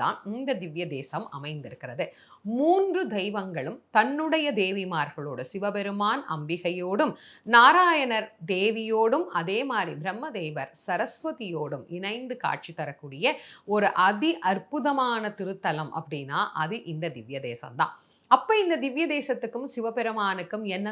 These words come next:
தொடர்பு அப்படின்னு கேட்போம் இல்லையா? முதல்ல அதற்கான வரலாறு என்ன அப்படிங்கிறத தெரிஞ்சுக்குவோம்.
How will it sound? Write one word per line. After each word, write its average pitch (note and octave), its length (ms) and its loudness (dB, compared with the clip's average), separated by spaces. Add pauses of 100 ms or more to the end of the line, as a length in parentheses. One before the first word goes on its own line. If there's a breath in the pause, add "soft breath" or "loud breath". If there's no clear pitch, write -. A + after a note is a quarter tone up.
(100)
தொடர்பு F#3 440 -2 (240)
அப்படின்னு D#3+ 400 -6
கேட்போம் D3+ 320 -2
இல்லையா? C3+ 260 4 (400 loud breath)
முதல்ல C4 320 8
அதற்கான F#3+ 440 2 (100)
வரலாறு C#4+ 540 4 (120)
என்ன E3+ 160 0 (240)
அப்படிங்கிறத D3+ 560 -6
தெரிஞ்சுக்குவோம். C3+ 520 -8